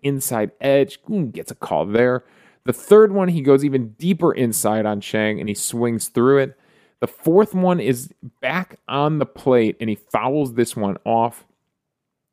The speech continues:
So now he's got him timed up at ninety-nine point seven.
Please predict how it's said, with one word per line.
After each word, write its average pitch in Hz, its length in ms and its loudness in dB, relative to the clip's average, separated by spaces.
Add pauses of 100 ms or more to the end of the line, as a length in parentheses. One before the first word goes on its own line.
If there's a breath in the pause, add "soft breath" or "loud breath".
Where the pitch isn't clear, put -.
(120)
So 165 200 2
now 170 300 -2
he's 156 160 2
got 139 220 -2
him 147 120 -6
timed 165 440 -4
up 147 180 -2
at 117 100 -4
ninety-nine 147 880 -2
point 127 280 -4
seven. 113 440 0